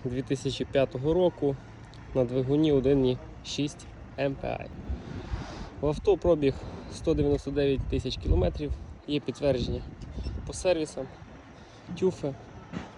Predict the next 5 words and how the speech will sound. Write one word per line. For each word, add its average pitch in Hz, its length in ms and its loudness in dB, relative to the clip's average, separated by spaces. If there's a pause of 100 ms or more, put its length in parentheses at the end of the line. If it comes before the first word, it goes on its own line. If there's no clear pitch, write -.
(1900)
Зараз 147 220 0
пройдемося 143 460 2
по 147 180 0
окрасу 175 360 2
автомобіля, 127 640 2